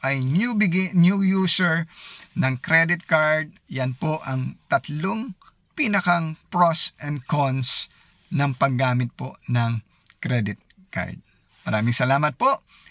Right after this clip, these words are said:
at sa susunod na ang ating video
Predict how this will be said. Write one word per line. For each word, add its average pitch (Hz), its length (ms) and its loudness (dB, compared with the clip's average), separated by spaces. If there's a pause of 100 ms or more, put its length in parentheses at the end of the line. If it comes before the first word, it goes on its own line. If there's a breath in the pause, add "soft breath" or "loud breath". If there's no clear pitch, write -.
at 120 80 -2
sa 131 160 -2
susunod 156 400 -2
na 156 260 2
ang 165 60 -10
ating 170 560 0
video 151 560 -2